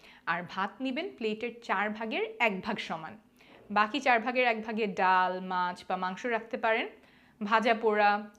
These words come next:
অতিরিক্ত চর্বি, চিনিযুক্ত খাবার এগুলো এড়িয়ে চলবেন। রান্নার সময় একটু কম তেল দিয়ে রান্না করার চেষ্টা করবেন,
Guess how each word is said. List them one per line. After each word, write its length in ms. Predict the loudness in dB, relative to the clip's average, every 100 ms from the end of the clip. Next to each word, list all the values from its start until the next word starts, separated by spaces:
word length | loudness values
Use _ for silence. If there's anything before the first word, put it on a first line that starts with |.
| -6
অতিরিক্ত 400 | -4 -4 -6 -8 -8
চর্বি, 420 | -4 -2 0 -2 -2 -4
চিনিযুক্ত 420 | -4 -4 -6 -6
খাবার 300 | 0 2 2
এগুলো 280 | 0 0 -2
এড়িয়ে 260 | -4 -2 -4
চলবেন। 360 | -4 -4 -4 -6 -10 -20 -10 0
রান্নার 280 | 2 2 -2
সময় 180 | -4 -4
একটু 140 | -4
কম 200 | -2 0 0
তেল 160 | -4 -2
দিয়ে 140 | 0 2
রান্না 220 | 2 0
করার 220 | 0 0
চেষ্টা 260 | -2 -6 -6
করবেন, 320 | -4 -4 -4